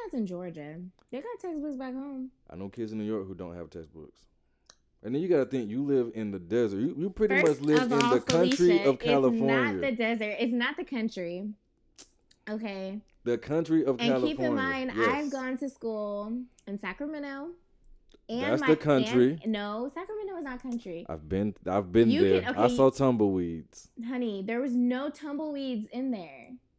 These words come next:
Speaker 1: First of all.
Speaker 2: All right, go ahead with your story.
Speaker 1: They have textbooks. And I think the educational system, of course, it varies by state. You have to keep that in mind.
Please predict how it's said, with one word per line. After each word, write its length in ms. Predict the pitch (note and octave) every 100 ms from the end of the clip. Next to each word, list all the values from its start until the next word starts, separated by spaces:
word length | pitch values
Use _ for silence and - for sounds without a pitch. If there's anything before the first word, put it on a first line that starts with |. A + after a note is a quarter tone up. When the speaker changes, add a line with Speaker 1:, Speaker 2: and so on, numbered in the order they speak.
| _ _ _ _ _ _ _ _ _ _ -
Speaker 1:
First 300 | A#3 B3+ G#3
of 80 |
all. 280 | - - - C4 B3+ _ _
Speaker 2:
All 100 | A#2
right, 120 | A2 F#2+
go 120 | A2+
ahead 160 | A2+
with 120 | F2+ D#2+
your 80 |
story. 280 | D#2 C#2+ C2+ - _ _ _ _ _ _ _ _ _ _ _ -
Speaker 1:
They 180 | A#3+ C4
have 280 | C#4+ C4 C4
textbooks. 580 | C4 C4 A3+ - - - _ _ -
And 140 | A#3+
I 120 | B3 C#4
think 280 | D4+ D4
the 120 | C#4+ A3+
educational 440 | A#3+ C#4 B3+ A#3
system, 340 | A#3+ A3+ A3+ -
of 120 | G#3
course, 180 | A#3+ B3
it 120 | G3+
varies 400 | G3 G#3+ A3 G3+
by 200 | F#3 F3
state. 520 | F3+ - A3 F3+ - _ _
You 160 | G3+ A3+
have 120 | G#3+
to 60 | G#3+
keep 160 | A3 G3+
that 140 | F#3
in 100 | F3+
mind. 380 | F3+ E3 -